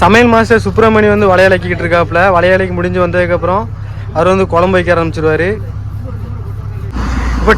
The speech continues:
டைம் பாத்தீங்க அப்படின்னா, ஆறு இருபது ஆகுது. இப்பதான் வந்து சன்செட் ஆகிக்கிட்டு இருக்கு. இன்னைக்கு வந்து நம்ம சன்செட் ஆகிறத பார்க்க முடியாது. ஏன்னு பாத்தீங்க அப்படின்னா, சுத்தி மலை மேகமா தான் இருக்கு. நீங்க எப்படி நைட்டு மழை பெஞ்சாலும் பெய்ய வாய்ப்பு இருக்கு. ஏன்னா நேத்து நைட்டு ஃபுல்லாமே மழை தான்.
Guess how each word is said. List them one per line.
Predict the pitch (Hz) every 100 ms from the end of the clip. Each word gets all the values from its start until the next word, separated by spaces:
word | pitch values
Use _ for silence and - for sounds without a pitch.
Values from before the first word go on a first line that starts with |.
| 202
டைம் | 254 269
பாத்தீங்க | 269 240 240
அப்படின்னா, | 226 226 220 190
ஆறு | 240 240 214
இருபது | 233 220 196
ஆகுது. | 180 175 208
இப்பதான் | 202 226 233
வந்து | 233 214
சன்செட் | 202 220 233 226
ஆகிக்கிட்டு | 180 190 180
இருக்கு. | 170 240 254 - - - 185
இன்னைக்கு | 254 262
வந்து | 269 262
நம்ம | 233 202
சன்செட் | 226 262 247
ஆகிறத | 247 240 233 202
பார்க்க | 240 247
முடியாது. | 214 214 196 214
ஏன்னு | 240 226
பாத்தீங்க | 220 220
அப்படின்னா, | 202 240 233
சுத்தி | 202 - 247 190
மலை | 214 240
மேகமா | 233 233 233
தான் | 220 185
இருக்கு. | 170 233 247 - - - - 180
நீங்க | 190
எப்படி | 190 240
நைட்டு | 214 226 214
மழை | 196 214
பெஞ்சாலும் | 220 220 220
பெய்ய | 202 208
வாய்ப்பு | 180 196 190
இருக்கு. | 190 196
ஏன்னா | 226
நேத்து | 196 202
நைட்டு | 214 214 190
ஃபுல்லாமே | 220 233 240 180
மழை | 175 180
தான். | 147